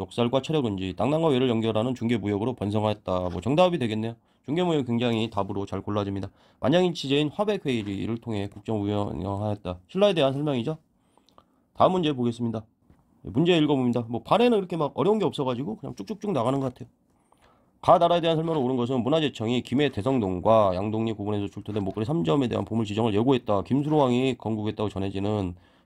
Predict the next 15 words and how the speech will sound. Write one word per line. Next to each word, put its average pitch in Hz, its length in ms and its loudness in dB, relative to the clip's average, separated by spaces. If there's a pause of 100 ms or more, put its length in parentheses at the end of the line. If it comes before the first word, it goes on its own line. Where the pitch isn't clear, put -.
(100)
김해의 113 500 2 (840)
금관가에 110 920 2 (1600)
대한 95 260 2
그런 98 180 0
설명입니다. 110 720 0 (240)
수준 170 240 -2
높은, 104 460 -2
이거, 107 120 -6 (160)
이거 156 220 0
문구점에서 143 560 0
팔 123 160 -10
것 127 80 -6
같이 120 160 -8
생겼는데. 110 420 -6 (1300)
어쨌건 139 420 0